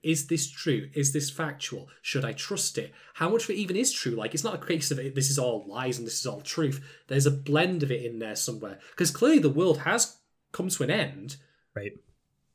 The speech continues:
Speaker 1: But what's the specifics of that, you know?
Speaker 2: <sighs> Yeah. So what did I think about it? Um, I hope that it is at least partially true. Just, I'm, I'm open to it being propaganda,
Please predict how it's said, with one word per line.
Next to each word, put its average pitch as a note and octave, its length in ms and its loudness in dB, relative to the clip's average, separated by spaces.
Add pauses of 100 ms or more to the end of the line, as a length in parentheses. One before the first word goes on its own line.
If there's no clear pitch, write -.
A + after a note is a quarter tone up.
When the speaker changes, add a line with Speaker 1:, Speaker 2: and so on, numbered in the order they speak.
(280)
Speaker 1:
But C3+ 160 2
what's C#3 220 -4
the D#3+ 80 -6
specifics E3 580 -2
of - 120 -6
that, - 160 -14 (360)
you G#2 140 -14
know? B2+ 220 -6 (160)
Speaker 2:
<sighs> - 140 -12
Yeah. A#2+ 400 0 (340)
So B2 220 0
what C3 160 -2
did C#3 120 -2
I C3 80 2
think A2+ 240 -4
about G#2 240 -8
it? G2 200 -12
Um, C3 360 -2 (540)
I G#3+ 140 4
hope G#3+ 300 -2
that C#3 140 4
it A#2+ 200 0
is G#2 720 -2 (300)
at B2+ 180 0
least C#3+ 280 0
partially A2+ 480 0
true. F#2+ 500 -10
Just, A#2+ 200 0
I'm, B2+ 220 0
I'm C3 180 0
open D#3 440 2
to G#2+ 280 0
it A2+ 200 -2 (440)
being G#2+ 420 0
propaganda, G2 800 -4